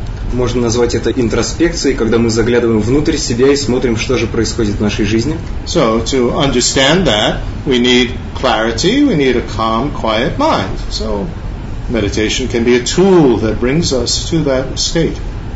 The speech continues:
Speaker 1: Для того, чтобы разобраться в этом, нам нужен ясный и спокойный ум, и медитация — это инструмент, благодаря которому мы можем это сделать.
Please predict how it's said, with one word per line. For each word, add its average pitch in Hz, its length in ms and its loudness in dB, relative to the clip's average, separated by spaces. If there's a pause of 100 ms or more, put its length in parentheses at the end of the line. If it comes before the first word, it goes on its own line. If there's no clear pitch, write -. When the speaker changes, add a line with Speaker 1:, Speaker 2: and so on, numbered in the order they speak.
(100)
Speaker 1:
Для 113 140 0
того, 135 180 2
чтобы 127 240 -2
разобраться 123 480 0
в 117 80 0
этом, 151 280 2
нам 117 180 2
нужен 120 240 2
ясный 131 360 0
и - 20 0
спокойный 117 500 0
ум, 135 420 2
и 117 120 0
медитация — 110 760 0
это 101 140 0
инструмент, 117 640 0
благодаря 107 400 0
которому 131 480 0
мы 110 160 2
можем 117 380 0
это 110 160 -2
сделать. 104 420 0